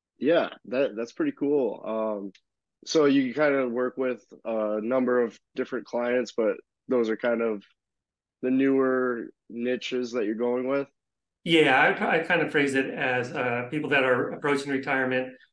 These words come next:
Speaker 2: and then the young, younger doctor space.
Speaker 1: Yeah, that's awesome. Um, so you obviously at Blankenship and Foster, um, a lot of the associates have the C F P, and I know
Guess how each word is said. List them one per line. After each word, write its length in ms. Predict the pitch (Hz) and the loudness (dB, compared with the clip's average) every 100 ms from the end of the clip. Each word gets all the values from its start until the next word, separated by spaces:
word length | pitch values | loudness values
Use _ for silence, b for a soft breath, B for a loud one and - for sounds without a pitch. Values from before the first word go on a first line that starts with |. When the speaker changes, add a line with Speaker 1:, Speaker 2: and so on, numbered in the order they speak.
| _ | _
Speaker 2:
and 180 | - 127 | -2 2
then 220 | 123 123 | 4 4
the 100 | 120 | 4
young, 420 | 120 117 120 131 - - | 2 0 0 -2 -6 -4
younger 280 | 139 127 120 | 0 0 0
doctor 540 | 107 98 - 107 - _ | -4 -4 -6 -10 -12 _
space. 440 | - - 101 - - _ _ _ _ _ _ - | -16 -12 -12 -14 -20 _ _ _ _ _ _ -8
Speaker 1:
Yeah, 220 | 135 113 104 | -6 -6 -10
that's 140 | 107 | -6
awesome. 460 | 113 120 - 101 104 B B B B 131 | -4 -2 -4 -6 -8 B B B B 2
Um, 460 | 143 139 120 113 | 4 4 2 -4
so 500 | - 160 151 139 117 _ _ _ _ _ _ _ _ - | -4 0 2 0 -2 _ _ _ _ _ _ _ _ -4
you 180 | 160 | 0
obviously 600 | 165 165 165 156 165 160 | 2 2 -2 -4 -4 -2
at 260 | 151 143 120 | -2 -4 -6
Blankenship 520 | 123 131 127 - 131 | -10 -10 -12 -10 -10
and 100 | 123 113 | -10 -4
Foster, 680 | 117 120 - 120 120 113 - | -2 -2 -2 -2 0 -2 -4
um, 460 | 104 101 98 95 92 _ - | -8 -6 -8 -12 -16 _ 6
a 40 | |
lot 220 | 123 127 | 8 10
of 240 | 123 110 - _ _ | 8 4 -8 _ _
the 260 | 123 127 120 | 4 6 6
associates 720 | - 131 123 135 123 - - - | 4 2 2 2 0 -2 -12 -4
have 280 | 113 117 | 0 0
the 220 | 117 120 117 | 2 2 2
C 240 | - 131 | 0 -2
F 80 | 117 - | -2 -6
P, 300 | 127 117 120 | -4 0 0
and 100 | 110 | -2
I 80 | 107 | -4
know 400 | 107 107 107 | -4 -2 -4